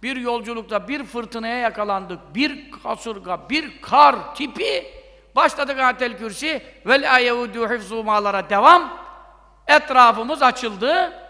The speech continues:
varacağımız yere kadar öyle selametle gittik, üstümüze bir kar bile düşmüyor. Girdik diyor gideceğimiz yere,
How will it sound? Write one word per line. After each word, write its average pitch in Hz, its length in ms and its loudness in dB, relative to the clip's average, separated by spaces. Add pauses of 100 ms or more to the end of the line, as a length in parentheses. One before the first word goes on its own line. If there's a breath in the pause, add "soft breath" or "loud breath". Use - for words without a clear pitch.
(500)
varacağımız 240 840 2
yere 285 300 0
kadar 285 380 2 (800)
öyle 302 440 2
selametle 277 720 0
gittik, 262 420 -12
üstümüze 294 560 -8
bir 285 100 -12
kar 294 280 2
bile 302 200 -2
düşmüyor. 208 400 -8 (1120)
Girdik 311 460 -2
diyor 240 360 -4
gideceğimiz 220 600 -6
yere, 294 360 -2